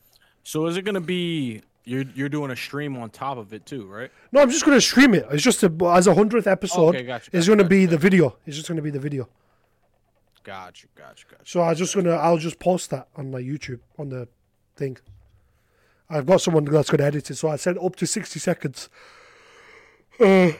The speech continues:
Speaker 2: uh, I don't know why I couldn't even add Taz to the group chat, so I messaged him on Instagram and told him, I said, "Motherfucker, I need you to record this shit right now."
Speaker 1: I was Taz.
Speaker 2: Bro, he's good, bro. He's been living life. He's got his girl. He's fucking loving life, man, right now, man.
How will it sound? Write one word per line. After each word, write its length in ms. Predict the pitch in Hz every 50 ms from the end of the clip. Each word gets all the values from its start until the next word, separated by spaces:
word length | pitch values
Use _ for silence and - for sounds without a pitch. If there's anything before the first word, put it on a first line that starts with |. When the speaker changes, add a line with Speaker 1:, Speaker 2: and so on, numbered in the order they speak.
| - _ _ _ _ _ _ _ _ _ _ _ _ _ _ _ _ _ _ _ -
Speaker 2:
uh, 280 | 180 165 160 170 180 190
I 60 | 156
don't 160 | 139 180 196
know 60 | 180 170
why 220 | 135 151 165 180
I 40 | 175
couldn't 280 | - - 196 185 185 175
even 200 | 160 147 151 147
add 180 | 143 135 -
Taz 260 | - 160 151 151 147 -
to 100 | - 143
the 80 | 135 120
group 200 | 110 139 156 143
chat, 180 | - 165 147
so 140 | - - 147
I 40 | 127
messaged 380 | 127 143 139 - 151 127 120
him 120 | 127 123 117
on 80 | 113
Instagram 300 | 113 123 - - 120 110
and 120 | 113 110 110
told 180 | - 131 117
him, 80 | 120 113 - -
I 60 | 123
said, 200 | 113 - 135 110
"Motherfucker, 520 | 117 127 120 127 - - 143 - - 139 127
I 40 |
need 200 | 120 120 131 131
you 60 | 123 120
to 100 | - 135
record 340 | 123 117 - - 139 127 117
this 140 | 117 127 117
shit 180 | - - 127 120
right 200 | 120 123 123 120
now." 160 | 120 123 120 _ _ _ _ _ _ _ _ _ _ _ _ _ _ _ _ _ _ _ _ _ _ _ _ _ _ _ _ - _ _ _
Speaker 1:
I 100 | 117 139
was 180 | 196 311 277 -
Taz. 400 | - - 107 104 101 - - _ _ _ _ _ _ _ _
Speaker 2:
Bro, 220 | _ 156 165 156 131
he's 180 | 123 156 180
good, 280 | - - 147 165 175 127
bro. 220 | 107 117 131 151
He's 160 | 160 160 160 139
been 220 | 113 147 135 127
living 260 | 131 147 160 151 127
life. 300 | 131 143 175 196 180 -
He's 120 | 160 131 120
got 100 | 139 143
his 120 | 139 123
girl. 380 | 110 - 127 151 185 220 247 _ _ _ _ _
He's 160 | _ 156 135 -
fucking 380 | - - 175 - - 127 120 123
loving 240 | 147 165 165 131
life, 260 | 131 165 196 180 - -
man, 140 | 123 113 113
right 180 | 120 127 120
now, 120 | 120 120 120
man. 180 | 117 120 -